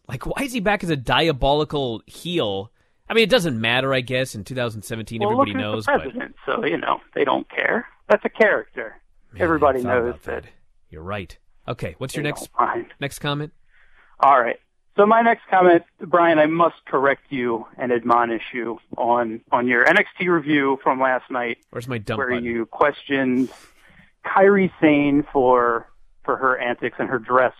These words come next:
Speaker 2: particularly.
Speaker 1: Yeah, I did.
Speaker 2: I, I watch very little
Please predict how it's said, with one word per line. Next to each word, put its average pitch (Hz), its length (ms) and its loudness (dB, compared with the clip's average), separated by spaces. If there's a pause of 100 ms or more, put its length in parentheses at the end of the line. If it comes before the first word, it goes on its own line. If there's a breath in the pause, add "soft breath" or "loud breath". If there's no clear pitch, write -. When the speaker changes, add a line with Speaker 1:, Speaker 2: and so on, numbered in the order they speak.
Speaker 2:
particularly. 117 880 0 (100)
Speaker 1:
Yeah, 127 140 -2
I 123 60 -2
did. 113 300 -4
Speaker 2:
I, 156 680 6 (640)
I 143 100 4
watch 156 180 4
very 170 340 2
little 180 500 2